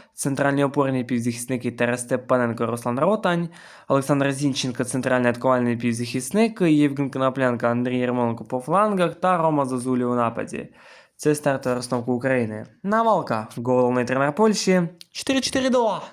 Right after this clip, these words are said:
Стартова розстановка у Польщі. Лука Шубянський у воротах, перед центральних захисників Паздан Глік,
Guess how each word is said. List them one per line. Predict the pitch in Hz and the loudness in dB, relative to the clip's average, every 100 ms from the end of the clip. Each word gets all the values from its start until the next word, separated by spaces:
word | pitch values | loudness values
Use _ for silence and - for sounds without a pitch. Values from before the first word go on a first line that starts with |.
| - | -12
Стартова | - - 156 156 156 | -6 -2 -2 0 0
розстановка | 151 170 165 185 | 0 -2 0 0
у | 185 | 2
Польщі. | 254 240 - 208 196 - - - - | 2 0 2 0 0 -14 -20 -20 -2
Лука | 254 254 247 202 190 | 4 6 6 4 4
Шубянський | 190 185 180 180 190 | 4 4 4 2 2
у | |
воротах, | 208 233 240 170 | 4 4 2 0
перед | 180 175 | 2 2
центральних | 175 170 170 151 139 | 0 0 4 4 2
захисників | 135 135 - 139 135 131 | -4 -8 -6 -4 -4 -2
Паздан | 165 151 131 135 156 | 2 2 0 -2 0
Глік, | 247 269 | 0 -2